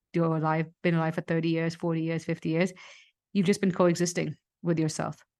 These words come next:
And if you don't take the time out to get to know yourself, it's very hard to even know how, what version of you to show up as. I like to think of it as almost building a compass.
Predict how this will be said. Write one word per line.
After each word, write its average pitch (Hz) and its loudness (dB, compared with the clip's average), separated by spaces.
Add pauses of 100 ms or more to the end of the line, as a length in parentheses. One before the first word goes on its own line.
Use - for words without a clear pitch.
(180)
And 165 2 (600)
if 175 -2
you 190 0
don't 196 4
take 185 -2
the 170 -2
time 160 0
out 175 0 (220)
to 165 0
get 156 -6
to - -6
know 151 -2
yourself, 196 0 (1300)
it's - -6 (500)
very 180 2
hard 175 2
to - -8
even 165 -2
know 160 0
how, 147 -4
what 165 -2
version 160 -4
of 151 -2
you 156 -2
to - -12
show - -6
up - -8
as. - -8 (720)
I 196 4
like 185 4
to 208 2
think 180 0
of 170 2
it 175 0
as 165 0
almost 170 -2
building 165 0
a 156 -2
compass. 156 -6